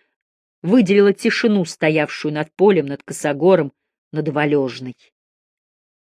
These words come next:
Казалось, в этой тишине не стоит ничего говорить, не подумав. Такое большое таилось в ней значение. Слушкин подумал и сказал:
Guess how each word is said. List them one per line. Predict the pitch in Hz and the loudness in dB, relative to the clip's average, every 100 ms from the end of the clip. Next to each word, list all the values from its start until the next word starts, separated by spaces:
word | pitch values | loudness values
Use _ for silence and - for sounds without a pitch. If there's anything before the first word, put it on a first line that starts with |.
| _ | _
Казалось, | - 143 156 151 - | -8 -2 0 0 -4
в | |
этой | 156 151 | -4 -4
тишине | - - 160 156 139 _ _ _ _ _ _ _ _ _ - | -6 -4 -2 -2 -4 _ _ _ _ _ _ _ _ _ -4
не | 190 | -4
стоит | - - 190 143 | 0 2 2 2
ничего | 143 - 131 123 | -6 -6 -6 -8
говорить, | 127 135 127 120 - | -8 -8 -8 -10 -12
не | 135 | -10
подумав. | - 135 131 120 123 _ _ _ _ _ _ _ _ _ _ _ | -8 -6 -6 -8 -14 _ _ _ _ _ _ _ _ _ _ _
Такое | 139 156 | -6 -2
большое | 143 131 151 - - 180 143 | -2 -2 -4 -4 2 2 2
таилось | - 139 131 123 - | -2 -6 -4 -8 -10
в | 139 | -10
ней | 135 120 | -8 -8
значение. | 120 131 - - 131 123 139 _ _ _ _ _ _ _ _ _ _ _ _ _ _ | -8 -10 -4 -4 -4 -6 -16 _ _ _ _ _ _ _ _ _ _ _ _ _ _
Слушкин | - 170 160 160 | -6 -6 -4 -6
подумал | 156 151 170 165 | -2 0 2 0
и | 139 | -4
сказал: | - 147 139 131 117 | -6 -4 -4 -4 -8